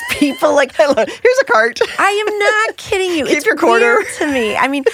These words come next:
Speaker 2: I was at Aldi the other day, and it's like we're all, like, this, our own little, like, Aldi cult. We're all
Speaker 1: Yeah.
Speaker 2: there. We're buying our Aldi stuff. We all looked at what came out Wednesday to see what cool things were in the aisle of shame, you know,
Speaker 1: Yeah.
Speaker 2: and everybody is just kinda,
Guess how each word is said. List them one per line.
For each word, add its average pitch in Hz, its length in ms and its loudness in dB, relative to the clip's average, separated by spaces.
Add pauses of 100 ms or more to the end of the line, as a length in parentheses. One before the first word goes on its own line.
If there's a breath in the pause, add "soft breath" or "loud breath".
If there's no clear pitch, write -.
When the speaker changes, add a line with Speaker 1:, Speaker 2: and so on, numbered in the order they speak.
(180 loud breath)
Speaker 2:
I 320 120 0
was 349 200 -2
at 349 180 -4
Aldi 302 340 0
the 302 140 -2
other 262 160 -4
day, 247 240 -2
and 220 100 -4
it's - 140 -10
like 269 200 -4
we're 277 220 0
all, 311 260 0
like, 294 200 -2
this, 240 260 -6
our 226 180 0
own 269 300 0
little, 254 220 -2
like, 214 280 -2
Aldi 254 400 0
cult. 220 460 -2 (320 loud breath)
We're 190 180 0
all - 80 4 (160)
Speaker 1:
Yeah. 415 80 4
Speaker 2:
there. 240 320 0
We're 226 100 -2
buying 233 300 0
our 247 100 0
Aldi 214 380 -2
stuff. - 220 -6
We 156 100 -2
all 202 200 2
looked 233 200 -6
at 233 80 -4
what 233 200 -4
came 254 220 -2
out 240 140 0
Wednesday 233 400 -2
to 214 80 -8
see 220 180 -10
what - 200 -6
cool 240 240 -2
things 233 440 -2
were 220 100 -6
in 220 180 -2
the - 160 -2
aisle 226 300 -2
of 240 100 -6
shame, 208 500 -4 (380 loud breath)
you 254 100 -2
know, 233 200 2
Speaker 1:
Yeah. 247 100 -2
Speaker 2:
and 240 120 -6
everybody 349 500 -2
is 294 180 -8
just - 300 -14
kinda, 269 400 -6